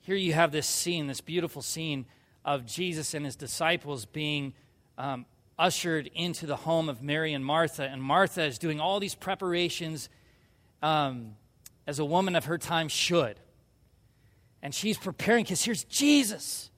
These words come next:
with his disciples. That's, that would be exciting, intimidating, scary,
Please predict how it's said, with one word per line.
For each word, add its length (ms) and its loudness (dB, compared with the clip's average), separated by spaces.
with 80 -2
his 120 0
disciples. 880 4
That's, 300 6
that 200 8
would 140 4
be 320 2
exciting, 720 6
intimidating, 880 2
scary, 720 8